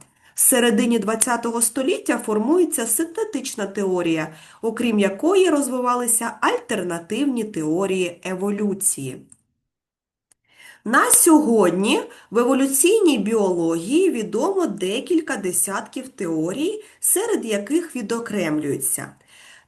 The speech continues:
телеологічні концепції еволюції. Тобто еволюція органічного світу відбувається не випадково, а за певною програмою, закладеною в якомусь невідомому нам генетичному коді Всесвіту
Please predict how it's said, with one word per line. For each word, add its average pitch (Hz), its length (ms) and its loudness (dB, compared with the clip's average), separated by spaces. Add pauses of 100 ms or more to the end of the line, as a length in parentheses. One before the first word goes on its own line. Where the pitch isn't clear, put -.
телеологічні 302 1080 2
концепції 208 720 0
еволюції. 208 800 -2 (520)
Тобто 294 500 0
еволюція 247 800 2
органічного 233 840 -4
світу 302 540 0
відбувається 247 880 -2
не 240 380 -2
випадково, 233 1000 -4 (220)
а 226 140 -6
за 233 180 2
певною 302 680 4
програмою, 190 920 -2
закладеною 285 880 -2
в 220 60 -6
якомусь 320 680 -2
невідомому 226 640 -4
нам 220 260 -2
генетичному 214 840 -6
коді 202 340 0
Всесвіту 320 800 0